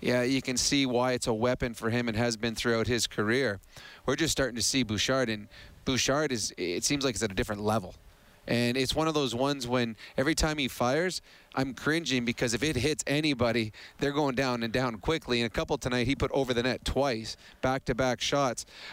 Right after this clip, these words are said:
Uh, to me, what the Oilers have now with Barry, with Bouchard, is not just on the power play, but five on five, they got two weapons that I think that they can use more as these games go on.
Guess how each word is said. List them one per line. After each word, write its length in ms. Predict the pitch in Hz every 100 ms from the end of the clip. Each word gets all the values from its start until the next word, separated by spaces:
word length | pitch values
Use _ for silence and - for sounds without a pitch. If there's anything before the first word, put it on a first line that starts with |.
| -
Uh, 220 | 113 - - - - -
to 100 | -
me, 380 | 135 143 214 214
what 180 | 151 143
the 140 | 135
Oilers 320 | 139 180 143 -
have 280 | 139 120
now 420 | 117 120 127 107 - - -
with 240 | 131 156 -
Barry, 320 | 123 120 120
with 260 | 123 139
Bouchard, 640 | - 131 - 127 120 107 - - - - -
is 100 | 131
not 220 | 123 180 226
just 240 | 196 -
on 180 | 139 147
the 80 | 120
power 460 | - 120 160 143
play, 340 | - 101 107 113 - - - 151
but 220 | 139 123 - - -
five 440 | - 143 175 196
on 120 | 160 123
five, 440 | - 139 165 120
they 120 | 147
got 220 | 175 160 - -
two 220 | - 170
weapons 580 | 127 135 - 117 - - - -
that 120 | - 135
I 80 |
think 280 | 135 160 165
that 200 | 139 - -
they 160 | 131
can 260 | 135 139 123
use 520 | 127 147 156 156 - - - -
more 520 | 113 123 135 113 110 - -
as 180 | 131 127
these 200 | 139 127
games 380 | 113 139 139 120
go 200 | 123 113
on. 360 | 127 135 117